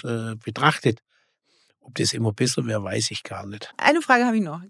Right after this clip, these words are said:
Speaker 2: Gibt es ein neues Brot, wo Sie sagen, „Ah, das will ich noch ausprobieren“? Das, äh, steht jetzt gerade noch auf der Liste. Das ist so ein Trend, der auch noch, äh, vielleicht, ähm, in die Bäckerei Schöllkopf jetzt kommt.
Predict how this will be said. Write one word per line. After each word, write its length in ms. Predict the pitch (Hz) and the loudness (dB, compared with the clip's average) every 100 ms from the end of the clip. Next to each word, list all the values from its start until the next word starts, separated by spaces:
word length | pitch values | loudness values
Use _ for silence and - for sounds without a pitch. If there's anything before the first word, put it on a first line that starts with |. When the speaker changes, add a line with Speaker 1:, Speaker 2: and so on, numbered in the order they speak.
| _ | _
Speaker 2:
Gibt 220 | 269 247 | -2 -2
es 80 | 254 | 2
ein 80 | 247 | 4
neues 300 | 226 277 277 | 6 4 2
Brot, 380 | - 262 311 - | 2 4 4 2
wo 100 | 233 | 2
Sie 140 | 220 214 | 4 2
sagen, 320 | - - 262 | -2 -6 -4
„Ah, 100 | 330 | 0
das 240 | 311 - | 0 2
will 120 | 294 | 4
ich 140 | 285 - | 4 4
noch 180 | 214 - | 2 4
ausprobieren“? 580 | 226 269 277 277 294 | 2 2 -2 0 6
Das, 180 | 240 220 | 6 6
äh, 240 | 165 226 226 | 4 4 4
steht 280 | - 226 | 2 2
jetzt 140 | 226 214 | 2 2
gerade 180 | 214 208 | 4 6
noch 100 | 208 | 4
auf 140 | 202 | 4
der 120 | 202 | 2
Liste. 280 | 196 254 240 | 4 2 2
Das 100 | 220 | 0
ist 100 | - | 0
so 120 | - | 2
ein 80 | 202 | 2
Trend, 320 | - 208 226 | 4 6 6
der 120 | 202 | 6
auch 80 | 208 | 6
noch, 240 | 220 214 - | 6 4 2
äh, 240 | - 202 | 0 -2
vielleicht, 460 | - 202 196 196 - | 0 2 2 0 -6
ähm, 340 | - 190 185 | -4 -2 -2
in 220 | - - | -2 4
die 80 | 202 | 6
Bäckerei 440 | 196 202 - 185 190 | 6 2 2 2 2
Schöllkopf 480 | 196 202 - - | 2 0 0 -4
jetzt 180 | 202 196 | -6 -8
kommt. 220 | - 247 | -6 -6